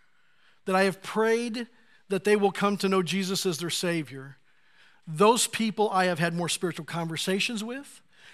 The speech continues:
I have been able to share the gospel with more, I have been able to lead them to Christ more than the other people that I'm not praying for. Now, whether that's because God's changing me as I pray for it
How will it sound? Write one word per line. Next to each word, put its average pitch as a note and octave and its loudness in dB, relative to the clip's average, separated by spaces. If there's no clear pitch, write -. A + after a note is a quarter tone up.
I F3 2
have E3+ 0
been F3 -2
able F3 -2
to E3 -4
share E3+ 0
the D#3 -6
gospel F3+ 0
with G#3 -2
more, G3+ -2
I F3+ 4
have F#3 4
been F3+ -2
able F3+ -2
to E3+ -4
lead F#3+ -4
them G#3 0
to - -6
Christ G3+ -2
more G#3 2
than G3+ -2
the F#3+ 0
other G#3 0
people F#3+ -6
that F#3 0
I'm F3 -2
not G3 0
praying E3 -6
for. D#3 -12
Now, G3 8
whether A#3+ 8
that's A3 8
because G#3 0
God's G#3 6
changing G#3 -2
me G#3 0
as A3 2
I F#3 4
pray G#3+ -2
for A#3+ 4
it C4+ -2